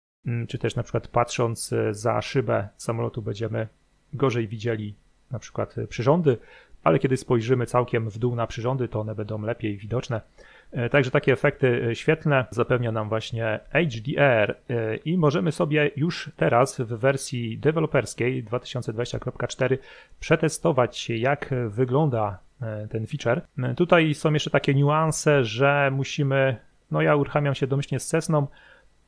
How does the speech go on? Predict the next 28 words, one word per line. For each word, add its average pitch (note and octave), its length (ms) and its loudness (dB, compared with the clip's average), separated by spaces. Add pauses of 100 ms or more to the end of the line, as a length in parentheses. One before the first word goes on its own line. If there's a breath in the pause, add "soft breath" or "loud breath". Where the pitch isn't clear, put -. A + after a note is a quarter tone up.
(140)
mm, C3 320 -4
ale C#3 160 4
musimy D3 260 2
być C3 160 0
nad C3+ 160 2
wodą, A#2+ 300 4
tak A#2+ 180 0
żeby B2+ 140 -4
nie B2 100 -2
było C3 160 4
nigdzie C3 240 0
terenu, C3 360 2
dlatego B2+ 440 0
że B2 320 0
ten B2 220 -2
H B2+ 120 -4
D B2 100 0
R A#2+ 140 0
nie B2+ 100 -2
będzie B2+ 440 0 (160)
współgrał B2+ 760 0
z-, G#2 120 -10
ze A#2+ 160 -2
scenerią B2+ 640 0 (100)
w A2 200 -6
wersji B2+ 360 -2
dwa B2 220 6
zero. A2+ 400 2